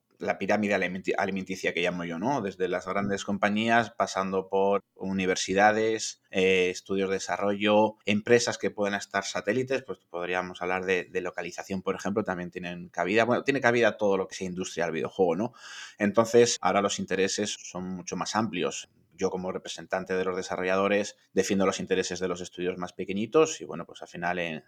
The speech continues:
en todos los comités directivos les ponemos todo, se vota, se toman decisiones y se van ejecutando. O sea que bastante, bastante contento porque al final, en parte, yo era muy partidario de,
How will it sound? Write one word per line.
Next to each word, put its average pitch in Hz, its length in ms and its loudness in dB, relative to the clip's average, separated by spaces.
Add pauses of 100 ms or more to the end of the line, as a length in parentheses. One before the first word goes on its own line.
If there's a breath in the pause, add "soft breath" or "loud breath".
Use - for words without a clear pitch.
en 87 120 -20
todos 95 140 -4
los 92 120 -4
comités 90 360 -8
directivos 95 580 -2
les - 200 -12
ponemos 90 440 -8
todo, 147 320 6
se - 160 -12
vota, 127 400 0
se 82 240 -8
toman 85 280 -10
decisiones 110 680 -4 (480 soft breath)
y 101 80 -6
se - 160 -4
van 98 140 2
ejecutando. 82 540 -6
O - 20 -12
sea 87 160 -6
que 73 240 -2
bastante, 90 600 -2
bastante 104 380 -4
contento 110 460 0
porque 104 160 -4
al 95 60 0
final, 104 420 -4 (300)
en 113 160 -6
parte, 135 320 4
yo 123 120 4
era 120 160 6
muy 107 280 -2
partidario 101 560 -2
de, 95 260 0